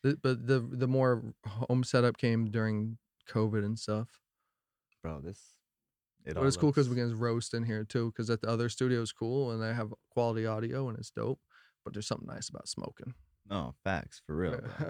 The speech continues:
Speaker 1: <laughs>
Speaker 2: There's something, there's something right about vibing. But there's something, there's something about smoking this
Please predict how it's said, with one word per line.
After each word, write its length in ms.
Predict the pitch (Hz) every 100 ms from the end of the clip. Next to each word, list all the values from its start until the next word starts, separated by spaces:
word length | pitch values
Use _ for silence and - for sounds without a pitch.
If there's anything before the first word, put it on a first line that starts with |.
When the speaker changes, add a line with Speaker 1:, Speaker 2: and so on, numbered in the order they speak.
| -
Speaker 1:
<laughs> 80 | 160
Speaker 2:
There's 160 | 85
something, 460 | - 92 92 80 76
there's 180 | 82 82
something 280 | 90 82 80
right 180 | 78
about 220 | 76 76 -
vibing. 400 | 76 - 69 - _ _ _ _ -
But 300 | 92 78 - _ _ - _ _ _
there's 140 | 82 82
something, 680 | - 98 - 85 78 78 82 _ _ _ _ _ _
there's 140 | 80
something 340 | - 95 - 85
about 220 | 78 76
smoking 520 | - 92 87 - 82
this 520 | 78 73 - - -